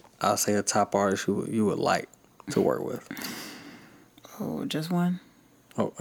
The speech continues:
Speaker 1: just one. Just, I know it's plenty, but I just wanna, I wanna
Speaker 2: Okay, so
Speaker 1: just, just get one. It doesn't have to be that she, this the best, he or she is the best. Just, just,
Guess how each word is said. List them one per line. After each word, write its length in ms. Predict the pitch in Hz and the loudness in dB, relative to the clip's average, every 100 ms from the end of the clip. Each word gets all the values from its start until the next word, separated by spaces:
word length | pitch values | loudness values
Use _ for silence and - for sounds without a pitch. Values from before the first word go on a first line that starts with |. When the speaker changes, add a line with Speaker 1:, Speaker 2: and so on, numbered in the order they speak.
| 127 | 6
Speaker 1:
just 280 | 170 214 214 | 6 6 8
one. 240 | 175 107 | 6 6
Just, 180 | 131 139 - | 4 4 4
I 120 | 131 | 4
know 400 | 147 175 170 170 - | 8 10 8 4 0
it's 180 | - | 0
plenty, 640 | - - 151 151 156 170 175 _ _ _ _ - - - | -2 2 6 6 6 4 0 _ _ _ _ -20 -18 2
but 120 | 110 | 6
I 40 | 110 | 6
just 220 | 107 117 | 4 4
wanna, 340 | 107 104 - - | 2 2 -2 -6
I 40 | 127 | 0
wanna 360 | 110 104 101 - - - - - - - - 156 | 2 2 -2 -6 -18 -20 -20 -20 -20 -20 -12 -10
Speaker 2:
Okay, 340 | 147 160 160 | -8 -8 -8
so 160 | 151 160 | -6 -4
Speaker 1:
just, 240 | 143 - 90 | -2 -4 -4
just 220 | - 110 - | 0 0 2
get 160 | 104 | 2
one. 300 | 107 107 92 | 4 4 4
It 80 | 113 | 4
doesn't 220 | 160 175 | 4 4
have 100 | 202 | 2
to 80 | 196 | 4
be 260 | 190 202 190 | 6 8 8
that 220 | 175 170 | 6 4
she, 200 | - 185 | 4 2
this 420 | 170 170 170 165 | 4 6 6 6
the 140 | - 156 | 4 4
best, 380 | 156 160 165 - | 6 6 6 6
he 200 | 156 151 | 6 6
or 80 | |
she 220 | 147 - 147 | 4 4 6
is 120 | 143 | 6
the 60 | 139 | 4
best. 200 | 147 147 | 2 -2
Just, 340 | 156 - - | -6 -8 -8
just, 180 | - | -6